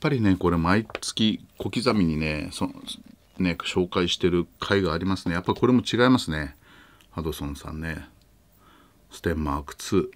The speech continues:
ーね。それからマッドマックスも全然イメージの違う渋い広告になってますね。で、こちらはボウガンですね。はい。で、そして、えー、自衛する市民たち。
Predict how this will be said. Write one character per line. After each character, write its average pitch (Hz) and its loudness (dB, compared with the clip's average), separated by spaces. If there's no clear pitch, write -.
ー 98 0
ね。 92 0
そ - -4
れ 92 2
か 104 4
ら 110 4
マ 90 6
ッ 92 2
ド 110 6
マ 127 6
ッ 127 0
ク - -10
ス - -8
も 65 -6
全 76 2
然 92 2
イ 90 2
メ 90 4
ー - 2
ジ 85 -2
の 82 0
違 76 -2
う - -6
渋 87 4
い 76 0
広 71 -8
告 71 -10
に 71 -8
な 71 -10
っ 73 -16
て - -10
ま 85 -8
す - -10
ね。 117 -4
で、 113 0
こ 104 0
ち - -4
ら 131 0
は 117 0
ボ 69 -2
ウ 69 -4
ガ - -10
ン - -16
で - -20
す - -10
ね。 85 -4
は - -14
い。 - -20
で、 98 0
そ - 2
し - 2
て、 - 6
え 90 4
ー、 73 2
自 73 2
衛 95 6
す 92 0
る 80 0
市 - 0
民 67 -2
た - -14
ち。 - -4